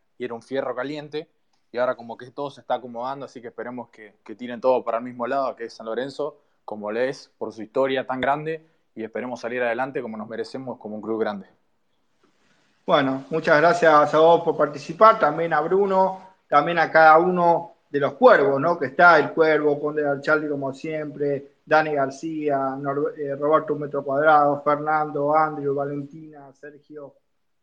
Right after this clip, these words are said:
Speaker 2: eh, Nacho, Mariano, Gonzalo, Marcelo, Martín, Elena, Carlos, Gabriel, Fernán, Chávez, Tito, Federico, bueno, todos,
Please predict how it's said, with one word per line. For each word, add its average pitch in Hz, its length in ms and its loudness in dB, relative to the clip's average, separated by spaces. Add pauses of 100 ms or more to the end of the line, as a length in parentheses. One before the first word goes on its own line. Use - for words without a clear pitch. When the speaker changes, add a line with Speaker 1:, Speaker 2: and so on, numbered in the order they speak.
(320)
Speaker 2:
eh, 127 300 -8
Nacho, 147 920 0
Mariano, 151 560 2
Gonzalo, 143 600 4
Marcelo, 139 580 0
Martín, 143 600 -6
Elena, 143 680 -2
Carlos, 143 520 2
Gabriel, 139 540 -4
Fernán, 135 580 -8
Chávez, 135 640 2
Tito, 147 380 -8
Federico, 135 580 -6
bueno, 147 260 -4
todos, 160 480 2